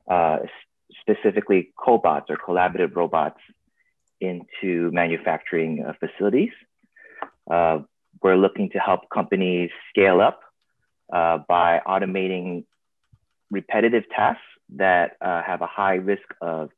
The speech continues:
repetitive stress injury or, um, that are mundane enough where it's difficult finding workers who wanna do the work. So that is our target focus right now. We currently have, uh, one robot on order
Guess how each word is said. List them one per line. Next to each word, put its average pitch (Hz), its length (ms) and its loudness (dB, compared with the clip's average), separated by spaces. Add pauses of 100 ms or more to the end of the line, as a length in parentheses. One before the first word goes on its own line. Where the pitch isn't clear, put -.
(300)
repetitive 90 520 -4
stress 101 280 0
injury 151 400 -4 (1000)
or, 90 640 2
um, 85 340 -2
that 87 180 2
are 85 140 0
mundane 87 800 -2 (460)
enough - 320 0 (160)
where 87 240 2
it's - 220 -6
difficult 87 460 -2
finding 82 360 -2
workers 73 420 -4 (680)
who 95 60 0
wanna 80 260 4
do 76 200 -4
the 76 80 -4
work. 50 240 -6 (960)
So 80 60 0
that 82 120 4
is 78 140 -2
our 78 80 -4
target 80 340 -4
focus - 340 -6
right 78 140 -6
now. 76 280 -8 (560)
We 95 200 2
currently 110 600 2
have, 87 640 4 (260)
uh, 85 160 -2
one 104 340 2
robot 107 360 2
on 107 180 0
order 170 360 -2